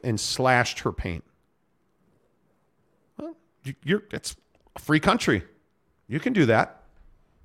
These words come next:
And she's free to call the cops and have you arrested 'cause she got your license plate.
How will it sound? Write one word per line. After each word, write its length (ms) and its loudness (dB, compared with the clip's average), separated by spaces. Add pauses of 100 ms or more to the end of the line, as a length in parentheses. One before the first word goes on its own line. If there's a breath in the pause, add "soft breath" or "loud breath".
(1040)
And 240 0
she's 380 0
free 200 2
to 60 -2
call 200 8
the 80 2
cops 360 4
and 300 2
have 180 2
you 140 4
arrested 540 4
'cause 180 -2
she 240 -6
got 200 4
your 100 2
license 360 0
plate. 260 -12